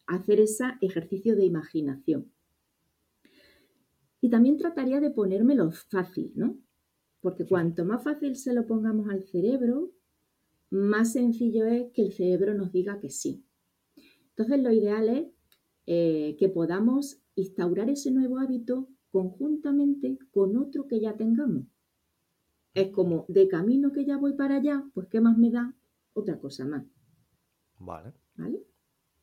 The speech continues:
Speaker 1: Por ejemplo, si dices, eh, "Yo necesitaría incluir algo más de ejercicio en mi vida, salir a caminar o tal", ¿no?
Speaker 2: Ujú.
Speaker 1: Y dices, "Bueno, tengo que ir al trabajo". Y resulta que al trabajo podría ir caminando. Pues si al trabajo tengo que ir,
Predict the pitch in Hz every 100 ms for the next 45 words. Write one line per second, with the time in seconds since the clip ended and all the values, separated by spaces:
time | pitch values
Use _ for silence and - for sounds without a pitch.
0 | _ _ _ _ - 185 214 208 170 143
1 | - 196 180 180 180 170 143 - _ _
2 | _ - 202 196 190 190 - 247 277 277
3 | 233 202 190 208 226 226 226 196 208 220
4 | 196 190 185 185 180 180 175 185 170 170
5 | 156 185 240 233 226 175 175 165 156 -
6 | 190 220 226 - 151 - 170 - 254 -
7 | _ _ _ _ _ _ 131 190 190 190
8 | 165 190 143 143 208 233 233 220 208 202
9 | 190 190 160 139 - 160 - _ - 170
10 | 170 233 233 320 247 214 185 190 233 -
11 | 294 240 202 165 - 156 151 147 135 123
12 | - _ _ _ _ _ _ _ _ _
13 | - 196 196 165 165 156 196 302 294 269
14 | 262 233 285 311